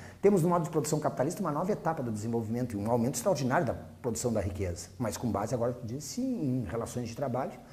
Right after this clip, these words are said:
em que as pessoas, em troca da sua força de trabalho, recebem um pagamento chamado de salário.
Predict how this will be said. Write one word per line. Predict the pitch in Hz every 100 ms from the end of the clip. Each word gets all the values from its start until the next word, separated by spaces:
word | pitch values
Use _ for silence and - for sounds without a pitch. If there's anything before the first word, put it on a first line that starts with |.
| - -
em | -
que | 170
as | 131
pessoas, | 143 - 135 117
em | 240
troca | 247 143 139 - 175
da | 165
sua | 147 -
força | 147 156 -
de |
trabalho, | - 143 156
recebem | 147 156 160 165
um | 160
pagamento | 165 156 156
chamado | - 151 151
de | 147
salário. | - 165 135 117 -